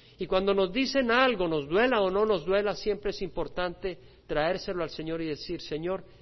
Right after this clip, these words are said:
¿qué puede haber de cierto en esto?" Y también decir, "Señor, tal vez aquí no hay nada cierto, pero ayúdame a que no sea cierta esta acusación." Amén. Porque la Biblia dice, "Toda escritura es ins-, es inspirada por Dios y es útil para enseñar, reprender, corregir e instruir en justicia,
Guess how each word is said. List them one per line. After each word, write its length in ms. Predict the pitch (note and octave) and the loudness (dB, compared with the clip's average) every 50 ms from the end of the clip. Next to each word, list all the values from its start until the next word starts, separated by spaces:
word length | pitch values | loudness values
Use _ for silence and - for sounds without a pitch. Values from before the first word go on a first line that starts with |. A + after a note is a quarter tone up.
| - - - - | -20 -20 -16 -8
¿qué 160 | - G#3+ A3 | -4 -4 -4
puede 240 | A3 A3+ A3 G#3 G3 | -2 0 2 2 2
haber 260 | E3+ E3 F3 F3 E3 | 2 0 -2 -2 -4
de 120 | D3 C#3+ B2+ | -4 -6 -8
cierto 580 | - - - C#3+ C#3 C#3+ B2+ A#2+ - - A2 | -8 -10 -6 -2 -2 -2 -2 -4 -6 -10 -10
en 120 | G#2 G#2+ G#2 | -8 -8 -10
esto?" 400 | F2+ - - - - - - - - - _ - - - - - - - - - - - - | -10 -12 -14 -16 -18 -18 -20 -20 -20 -20 _ -20 -20 -20 -20 -20 -20 -20 -20 -20 -16 -8 -8
Y 80 | F3+ | -4
también 360 | - - F3 E3+ F#3 G#3 A3 G#3 | 0 2 2 6 8 8 8 8
decir, 300 | G#3 F#3+ G3+ - A3 - | 8 4 4 2 -2 0
"Señor, 540 | - - F#3 F#3+ G3 G#3 G#3+ A3+ A#3 A3 - - - - - - - - _ - | 0 -2 -2 2 4 4 4 4 2 0 -6 -16 -20 -20 -20 -20 -20 -20 _ -2
tal 160 | E3+ D#3+ E3+ | -2 -2 0
vez 180 | F#3 G3+ G3 - | 0 -2 -2 -2
aquí 240 | F#3+ - - G3 F#3 | -6 -6 -6 -6 -4
no 120 | F3+ F3 | -2 -2
hay 100 | E3+ F3 | -2 -2
nada 280 | E3+ E3 E3 D#3+ D#3 C#3 | -2 -2 -2 -2 -4 -6
cierto, 580 | - - - C3+ B2+ A#2+ - - - - A2+ - - _ _ _ - - - _ - _ _ - - | -6 -8 -6 -6 -4 -6 -6 -8 -14 -20 -20 -20 -20 _ _ _ -20 -20 -20 _ -20 _ _ -12 -6
pero 160 | D3+ D3 C#3+ | -4 -2 -2
ayúdame 600 | C3+ C#3 D#3 G3+ A#3 A3+ F#3 B2+ A#2 B2+ C#3 - - | -2 -2 -2 -2 -2 -2 -2 -2 -4 -6 -8 -8 -10
a 80 | - | -12
que 140 | - - C3+ | -10 -10 -8
no 120 | B2 C3 B2 | -8 -8 -8
sea 280 | - - F3 E3 D#3 | -8 -6 -4 -4 -4
cierta 480 | - - - B3+ C4+ - - - G2+ F2+ | -6 -8 -4 -4 -4 -4 -4 -6 -6 -6
esta 180 | - - - | -8 -10 -14
acusación." 600 | F2+ - - - - - - - - - - - - - - _ - - - _ _ _ _ _ _ - _ _ - - - | -14 -14 -14 -18 -18 -18 -18 -18 -18 -20 -20 -20 -20 -20 -20 _ -20 -20 -20 _ _ _ _ _ _ -20 _ _ -20 -16 -12
Amén. 320 | C3 C3 D#3+ G3+ A#3+ A#3+ - - - - - - - - - - - - - - - - - - - - - - | -8 -4 -2 -2 -2 -2 -4 -10 -16 -20 -20 -20 -20 -20 -20 -20 -20 -20 -20 -20 -20 -20 -20 -20 -20 -20 -10 -2
Porque 180 | - A3 G#3+ B3+ | 0 0 2 4
la 140 | A#3+ G#3+ G#3 | 4 4 4
Biblia 300 | G#3 A#3 B3 A#3+ A3+ A3 | 4 2 4 4 6 6
dice, 280 | B3+ C4+ A#3+ A#3+ G#3+ | 6 6 4 4 4
"Toda 160 | - A3 A3+ | 6 6 6
escritura 460 | A#3 - - G#3 G3 - A3+ A3 G#3+ G3 | 6 4 0 -4 -2 2 2 4 4 2
es 120 | - - | 0 -2
ins-, 220 | G3+ E3+ - - - | -8 -8 -10 -10 -10
es 160 | - E3 - G#3 | -10 -8 -6 -6
inspirada 440 | F3+ - - F#3+ F#3 F#3 F#3 F#3 F#3 | -6 -4 -2 0 2 4 2 2 0
por 140 | F3+ E3+ | -2 -2
Dios 220 | E3+ G#3 G#3 - - | 0 0 0 0 -2
y 20 | |
es 100 | F#3 - | -6 -4
útil 260 | - D#3+ - F3 E3 | -6 -6 -6 -6 -6
para 200 | - D3+ D3 C#3+ | -4 -4 -4 -4
enseñar, 420 | C3+ B2+ - C3+ C3 D#3 F#3+ A3 G3+ | -4 -4 -4 -6 -4 -2 -2 -2 0
reprender, 640 | E3 D3 - - C#3+ C3+ B2 B2+ D3+ G#3 B3+ C4+ - | -2 -2 -4 -2 -4 -2 -2 -2 -2 -2 -2 -2 -4
corregir 440 | - E3+ D3+ D3 C#3 C3+ F#3 A3 A#3+ | -6 -8 -6 -6 -6 -6 -8 -8 -6
e 60 | A#3+ | -6
instruir 360 | G3+ - - - F#3 F#3+ G#3+ | -8 -8 -6 -4 -2 -2 -2
en 60 | G3+ | -2
justicia, 760 | F3 G#3 G3 - - - - B3 B3+ A#3 - - - - - | -6 -6 -10 -12 -14 -14 -12 -12 -12 -12 -12 -16 -16 -18 -18